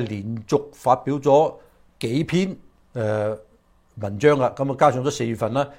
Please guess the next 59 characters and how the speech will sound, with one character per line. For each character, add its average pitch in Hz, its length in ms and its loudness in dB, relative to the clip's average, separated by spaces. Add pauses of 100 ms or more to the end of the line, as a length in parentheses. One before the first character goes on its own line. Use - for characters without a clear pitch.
(140)
佢 120 120 -4
哋 127 360 -4
亦 117 160 -10
都 - 140 -4
有 120 160 2
講 110 260 -6
到 110 100 -2
咗 110 260 -2
中 - 120 -4
國 123 100 0
大 110 120 0
陸 107 220 -2
同 101 100 -14
埋 95 200 -12
香 147 280 2
港 120 300 -4 (280)
市 - 380 -10
場 95 240 -10
嘅 117 80 -4
研 98 240 -10
究 110 200 -2
報 113 160 -2
告 110 180 -4
㗎， 117 160 0 (400)
預 135 140 -6
測 170 220 2
兩 117 300 -2
個 131 140 0
地 123 180 0
方 143 180 0
嘅 135 100 -4
股 117 180 -8
市 120 160 -6
呢 135 120 0
會 113 140 -6
持 101 180 -14 (100)
續 104 200 -8
下 110 140 -4
跌。 127 160 -10 (380)
喺 147 120 -2
三 185 300 0
月 165 60 -4
十 - 80 -10
四 123 320 -2
號 113 80 -2
嘅 120 80 -4
時 113 100 -8
候 107 60 -4
呢， 131 80 -2
佢 131 100 -6
其 107 100 -10
實 110 160 -6
係 113 140 0
講， 110 320 -6
呃， 117 300 -8
發 120 240 -2
表 123 200 -6
咗 143 360 2
一 147 120 -2